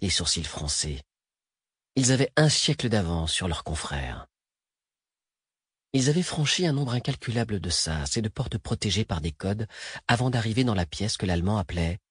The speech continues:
la translation. Cyriane avait tenté de mémoriser les combinaisons saisies par les doigts agiles de Johannes sur les touches des digicodes,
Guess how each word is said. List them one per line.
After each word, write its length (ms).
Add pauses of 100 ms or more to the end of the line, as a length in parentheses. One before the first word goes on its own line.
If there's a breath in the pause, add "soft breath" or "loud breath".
(380)
la 100
translation. 800 (920)
Cyriane 600 (540 loud breath)
avait 200
tenté 340
de 80
mémoriser 520
les 100
combinaisons 540
saisies 340
par 160
les 80
doigts 240
agiles 320
de 100
Johannes 380
sur 320
les 100
touches 220
des 100
digicodes, 540